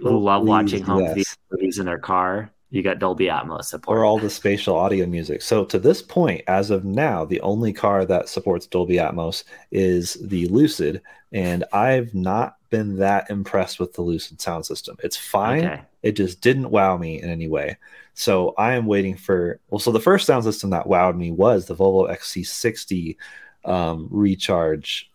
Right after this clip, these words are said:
Speaker 1: Mm-hmm.
Speaker 2: with the Bowers and Wilkins that we had testing last year.
Speaker 1: Mm-hmm.
Speaker 2: So I am beyond excited for this. Maybe now
Speaker 1: Yeah.
Speaker 2: it's worth, I, I, <laughs> I went into this podcast thinking, "Wow, this thing's overpriced." But now I'm like, "Oh, Bowers and Wilkins,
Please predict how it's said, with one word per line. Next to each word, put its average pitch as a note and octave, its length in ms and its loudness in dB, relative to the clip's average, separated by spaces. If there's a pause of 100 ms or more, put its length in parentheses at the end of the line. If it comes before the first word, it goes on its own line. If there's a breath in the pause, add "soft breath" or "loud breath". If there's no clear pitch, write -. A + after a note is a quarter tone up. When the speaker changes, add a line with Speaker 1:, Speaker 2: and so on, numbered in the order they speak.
(320)
Speaker 1:
Mm-hmm. G2+ 200 -4
Speaker 2:
with G2 140 0
the F#2 60 -4
Bowers F#2 260 2
and F2+ 80 -2
Wilkins E2 300 -2
that - 120 0
we E2 100 -2
had E2 180 -4
testing E2+ 400 -6
last F2+ 360 -2
year. D2+ 240 -6 (480 loud breath)
Speaker 1:
Mm-hmm. G2+ 100 -2
Speaker 2:
So F#2+ 420 2
I A2+ 140 2
am E2+ 300 -6
beyond F#2+ 380 2
excited F2 400 -2
for E2 60 -10
this. C#2+ 300 -8 (280 soft breath)
Maybe D#3+ 240 4
now A#2 180 4
Speaker 1:
Yeah. C3+ 60 2
Speaker 2:
it's - 140 -2
worth, G#2+ 260 2 (100)
I, A2+ 120 2
I, A#2+ 180 2
<laughs> D3 200 0
I - 140 0
went E3 180 4
into D3+ 140 2
this B2 220 0
podcast A#2+ 520 0
thinking, F#2+ 260 -6
"Wow, F#2+ 180 2
this - 100 -4
thing's E2 200 -6
overpriced." D#2+ 580 -2
But - 80 -8
now G#2+ 140 0
I'm F#2+ 80 -4
like, E2+ 180 -6
"Oh, C#3 180 4
Bowers G#2 220 4
and F#2+ 100 -4
Wilkins, F#2+ 380 -4